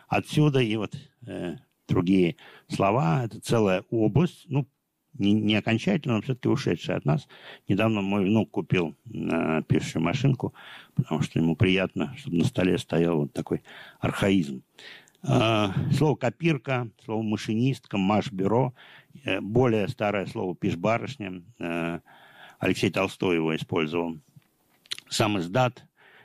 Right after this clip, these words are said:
Э, выражение «Эрика берет четыре копии», конечно, молодому человеку непонятно, какая девушка по имени Эрика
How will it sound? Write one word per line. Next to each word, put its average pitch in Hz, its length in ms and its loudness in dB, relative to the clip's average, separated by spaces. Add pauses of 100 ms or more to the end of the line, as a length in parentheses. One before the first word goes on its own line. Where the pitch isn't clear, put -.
(140)
Э, 95 460 0
выражение 113 560 2
«Эрика 107 200 -2
берет 104 300 0
четыре - 300 -4
копии», - 300 -2
конечно, 98 400 -6
молодому 90 300 -4
человеку - 280 -6
непонятно, 98 440 -2
какая 87 280 -2
девушка 87 440 0
по 90 120 -2
имени 90 240 -2
Эрика 101 320 -6